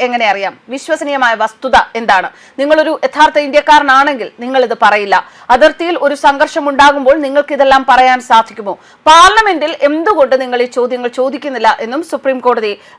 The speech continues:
രാഹുൽ ഗാന്ധിയോട് ചോദ്യമുന്നയിച്ചു. തുടർന്ന് ക്രിമിനൽ നടപടികൾക്ക് സ്റ്റേ അനുവദിച്ച കോടതി കേസ് തുടരുമെന്ന് വ്യക്തമാക്കി. രാഹുൽ ഗാന്ധി എന്നും ഭാരതത്തിനൊരു ഭാരം തന്നെയാണ് എന്ന് പറയാം. വേറെ വേറെ രാഷ്ട്രീയം കൊണ്ട് നടക്കുമ്പോഴും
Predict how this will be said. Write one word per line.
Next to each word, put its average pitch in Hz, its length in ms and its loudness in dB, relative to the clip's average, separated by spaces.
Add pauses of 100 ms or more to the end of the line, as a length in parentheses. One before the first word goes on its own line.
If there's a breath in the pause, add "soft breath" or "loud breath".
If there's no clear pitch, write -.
രാഹുൽ 330 360 4
ഗാന്ധിയോട് 220 500 -4
ചോദ്യമുന്നയിച്ചു. 190 640 -10 (580)
തുടർന്ന് 311 260 0
ക്രിമിനൽ 330 420 2
നടപടികൾക്ക് 302 520 0
സ്റ്റേ 294 380 0
അനുവദിച്ച 269 400 -2
കോടതി 247 540 -2
കേസ് 277 260 -4
തുടരുമെന്ന് 285 500 -4
വ്യക്തമാക്കി. 185 640 -8 (280)
രാഹുൽ 370 400 4
ഗാന്ധി 349 300 2
എന്നും 277 540 -2
ഭാരതത്തിനൊരു 247 640 -2 (120)
ഭാരം 208 420 0
തന്നെയാണ് 190 300 -8
എന്ന് 185 260 -8
പറയാം. 165 320 -10
വേറെ 262 220 0
വേറെ 262 240 0
രാഷ്ട്രീയം 247 420 -2
കൊണ്ട് 233 260 -8
നടക്കുമ്പോഴും 240 500 -6